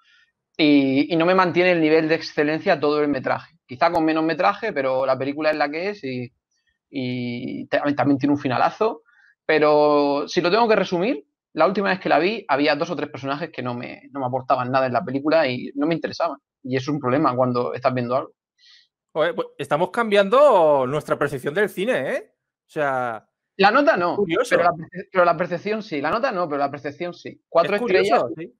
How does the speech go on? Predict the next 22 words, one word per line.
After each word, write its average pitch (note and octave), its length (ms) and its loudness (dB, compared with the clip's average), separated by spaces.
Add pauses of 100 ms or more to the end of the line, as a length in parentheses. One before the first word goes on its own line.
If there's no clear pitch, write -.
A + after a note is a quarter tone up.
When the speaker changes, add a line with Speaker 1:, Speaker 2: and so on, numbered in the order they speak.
Speaker 1:
cuatro F3+ 180 -6
estrellas G#3 460 0
y E3 80 -2
un E3+ 120 -4
ocho, B2+ 320 -6
pero C3+ 200 0
no D3 120 -2
le D3+ 80 -4
puedo C3 180 -4
dar - 120 -6
más. - 220 -20 (300)
Speaker 2:
Es D3+ 120 -2
curioso A3 460 2
porque, C#3 840 2
sí, F3 180 -2
la F3+ 100 4
vimos D#3+ 180 0
en G#3 60 0
el F#3+ 60 0
cine F3+ 140 -2
también E3 560 -2 (160)
y, C#3 920 -4